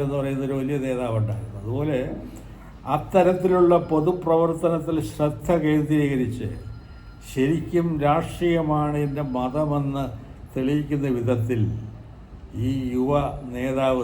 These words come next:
നീങ്ങുകയാണെന്നുണ്ടെങ്കിൽ അയാൾക്ക് ഒരിക്കലും, ആ, എന്താ പറയണ, പശ്ചാത്തപിക്കേണ്ടി വരില്ല. ഈ പറയുന്ന കാര്യങ്ങളൊക്കെ ഉണ്ടല്ലോ, ഇതിനോ അതൊരു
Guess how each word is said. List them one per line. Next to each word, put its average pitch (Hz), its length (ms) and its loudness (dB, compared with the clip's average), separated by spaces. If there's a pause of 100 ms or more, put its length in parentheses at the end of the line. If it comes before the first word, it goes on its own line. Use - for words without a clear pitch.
(120)
നീങ്ങുകയാണെന്നുണ്ടെങ്കിൽ 117 960 -2 (880)
അയാൾക്ക് 123 460 -4 (920)
ഒരിക്കലും, 113 580 -2 (800)
ആ, 113 240 -2
എന്താ 113 260 4
പറയണ, 110 240 0 (120)
പശ്ചാത്തപിക്കേണ്ടി 113 960 -2 (100)
വരില്ല. 107 300 2 (760)
ഈ - 20 0 (140)
പറയുന്ന 131 400 2 (400)
കാര്യങ്ങളൊക്കെ 131 600 -4
ഉണ്ടല്ലോ, 113 320 -2 (100)
ഇതിനോ 110 460 -2
അതൊരു 104 280 -8